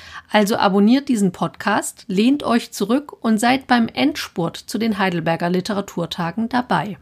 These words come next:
Die Festivalplattform mit Livestreams, Diskussionsrunden, Büchertischen und mehr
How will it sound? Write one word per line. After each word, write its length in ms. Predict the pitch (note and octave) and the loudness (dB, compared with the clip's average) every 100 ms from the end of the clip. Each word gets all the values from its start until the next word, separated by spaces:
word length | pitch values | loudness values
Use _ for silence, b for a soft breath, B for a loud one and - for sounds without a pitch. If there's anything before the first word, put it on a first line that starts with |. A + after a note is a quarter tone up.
| _ | _
Die 160 | G#3 A3 | -2 0
Festivalplattform 1000 | C#4 D#4 - A3+ A3 - G3+ G3 - F#3 | 0 -2 -2 -2 -2 0 0 0 0 2
mit 160 | F3 F#3+ | 0 2
Livestreams, 800 | G3 A#3 B3 - - G#3+ G#3 - | 2 2 -2 -8 -2 2 2 0
Diskussionsrunden, 1200 | F#3 - F#3 - A#3 B3 B3 - G3+ G3 F#3+ G3 | -6 -6 -8 -2 0 2 0 0 0 2 2 2
Büchertischen 800 | F#3 C4 - A3+ - G#3+ - G3 | 2 0 0 -2 -2 -2 0 -2
und 300 | F#3+ F3+ E3 | 0 -4 -2
mehr 400 | G3 G#3 G#3+ G#3+ | 2 2 2 -2